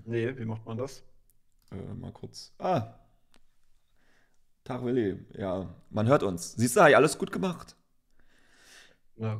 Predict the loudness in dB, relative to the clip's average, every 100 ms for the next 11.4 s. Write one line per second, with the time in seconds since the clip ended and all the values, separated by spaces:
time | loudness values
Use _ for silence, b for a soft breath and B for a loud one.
0 | -6 -2 -2 -2 -2 -2 -2 -4 -4 -2
1 | 2 2 2 -2 -8 -4 -4 -8 _ _
2 | _ b b b b b b b b b
3 | _ _ _ _ -2 2 2 2 2 0
4 | -2 0 2 4 4 4 2 -2 -4 -6
5 | -10 -4 -2 2 4 4 4 2 2 2
6 | 2 0 -6 -10 _ _ _ _ _ -6
7 | 2 4 4 0 -4 -4 -2 0 -2 -2
8 | -2 0 0 0 0 2 2 0 0 -4
9 | -4 -2 -2 -2 -2 -4 -6 -14 _ _
10 | -10 -8 -6 -4 -4 -2 -4 -2 -2 -2
11 | -6 -6 -4 -4